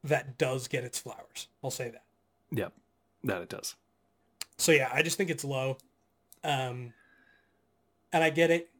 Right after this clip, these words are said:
Speaker 1: He's modern, so it's hard to be like, "Oh, he has albums that are to the level of Eminem, Nas, Ice Cube, Tupac, Outkast,"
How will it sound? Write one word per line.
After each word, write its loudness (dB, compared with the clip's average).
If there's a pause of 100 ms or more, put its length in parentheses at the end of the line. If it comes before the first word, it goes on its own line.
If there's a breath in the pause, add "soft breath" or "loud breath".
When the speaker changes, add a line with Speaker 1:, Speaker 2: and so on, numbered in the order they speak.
(140)
Speaker 1:
He's -4
modern, 0 (180)
so -4 (480)
it's -4
hard -2
to -6
be -6
like, -8 (100)
"Oh, 4
he -6
has -2
albums -2
that -2
are -2
to -6
the -4
level 2
of -4 (760)
Eminem, 0
Nas, -6 (840)
Ice -4
Cube, -4 (1800)
Tupac, 2 (180)
Outkast," -4